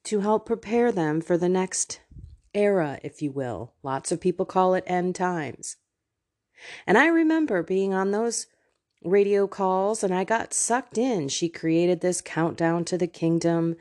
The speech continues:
and I started reading it. And I was starting to feel personally on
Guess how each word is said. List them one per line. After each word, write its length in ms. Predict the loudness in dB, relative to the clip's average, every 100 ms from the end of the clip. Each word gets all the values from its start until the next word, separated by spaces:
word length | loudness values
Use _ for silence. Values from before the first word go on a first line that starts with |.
| -14 -20 -20 -12
and 160 | -2 0
I 60 | 0
started 500 | 0 2 2 2 0
reading 360 | 0 2 0
it. 300 | 0 -2 -6 _ _ _ _ -12 -2
And 160 | 0 2
I 280 | 2 4 2
was 200 | 2 0
starting 400 | 0 2 2 -2
to 120 | -8
feel 520 | -4 0 2 2 -2 -10
personally 1080 | -18 -4 2 2 2 0 -2 -2 -4 -4 -6 -10 -14 -18 _ _ _ _ _ _ _ _ _ _ _ -2
on 280 | 0 0